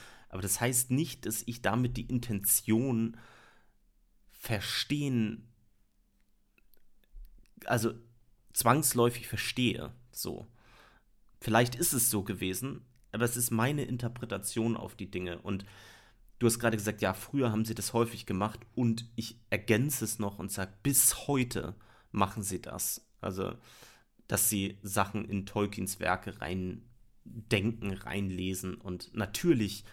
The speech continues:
das muss man da natürlich, ähm, noch erwähnen, natürlich ist Tolkien auch ein Produkt seiner Zeit. Das heißt, das, was da passiert ist, hat natürlich einen Einfluss auf ihn gehabt.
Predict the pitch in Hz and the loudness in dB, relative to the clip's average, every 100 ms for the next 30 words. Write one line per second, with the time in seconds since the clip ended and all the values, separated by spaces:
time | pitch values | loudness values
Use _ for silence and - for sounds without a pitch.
0 | - - 98 110 - 98 92 92 - - | -20 -12 -4 -2 0 0 0 -4 -10 -20
1 | - _ 104 95 90 - 98 92 - - | -20 _ -4 -2 -2 -2 -2 -2 -8 -10
2 | - 95 87 87 82 - - - _ 104 | -8 -4 -4 -4 -8 -12 -20 -20 _ 0
3 | 98 101 101 104 101 104 - - - _ | 0 0 2 2 2 -2 -8 -20 -20 _
4 | _ _ _ - - 143 107 - - - | _ _ _ -12 -4 0 0 0 -2 2
5 | 110 113 123 120 104 104 - 90 95 95 | 2 2 -2 -2 0 0 0 -4 -2 -2
6 | 92 98 - - - _ _ _ - 117 | -4 -8 -14 -20 -20 _ _ _ -4 -2
7 | 101 117 120 - 98 98 92 - - - | 2 0 0 -2 0 0 -2 0 0 0
8 | - - - - _ _ _ _ - - | -4 -10 -16 -16 _ _ _ _ -12 -4
9 | - - - 92 - 78 - - 90 - | -2 -4 -4 -4 -4 -6 -6 -2 -4 -4
10 | - - - 170 - - - - 95 95 | -6 -4 0 -2 -2 -8 -6 -6 -4 -6
11 | - - 190 110 - 101 - 147 190 - | -6 -4 -2 -4 -2 -2 0 0 0 -6
12 | - - - - - - - - | -8 -8 -10 -14 -14 -16 -16 -18